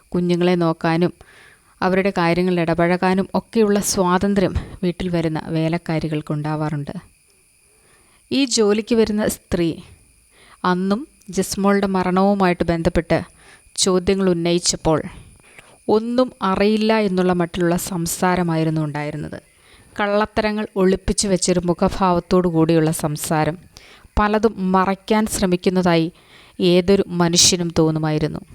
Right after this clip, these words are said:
അന്ന് രാവിലെയും ജിസ്മോളുടെ ഭവനത്തിലെത്തിയപ്പോൾ പുറത്തു നിന്നും വിളിച്ചു ചോദിച്ചു. ജിസ്മോൾ ബാത്റൂമിലാണ് എന്നാണ് പറഞ്ഞത്. ബാത്റൂമിലാണ്.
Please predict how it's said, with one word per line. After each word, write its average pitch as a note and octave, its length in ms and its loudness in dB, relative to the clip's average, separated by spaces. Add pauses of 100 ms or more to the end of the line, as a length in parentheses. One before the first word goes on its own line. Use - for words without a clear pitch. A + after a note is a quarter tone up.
(1040)
അന്ന് A#3 240 0
രാവിലെയും G3+ 520 2 (280)
ജിസ്മോളുടെ G3+ 560 0
ഭവനത്തിലെത്തിയപ്പോൾ F#3 960 0 (100)
പുറത്തു G3+ 460 0
നിന്നും G#3 360 -2 (1160)
വിളിച്ചു G3 340 -2
ചോദിച്ചു. F3+ 400 -2
ജിസ്മോൾ F#3 480 -2 (120)
ബാത്റൂമിലാണ് F#3+ 1120 0 (100)
എന്നാണ് E3 360 -6
പറഞ്ഞത്. D3+ 480 -6
ബാത്റൂമിലാണ്. E3+ 800 -2